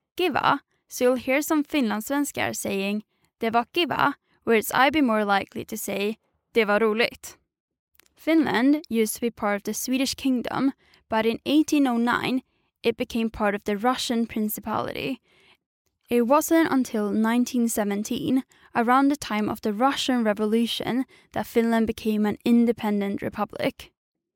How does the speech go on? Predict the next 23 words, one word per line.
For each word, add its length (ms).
There 120
are 60
some 300
famous 520
Finlandssvenska 800
authors, 560
with 200
one 180
of 120
them 200
being 380
Tove 280
Jansson, 560
who 80
lived 240
between 460
nineteen 480
fourteen 680
and 120
two 200
thousand 380
and 140
one 340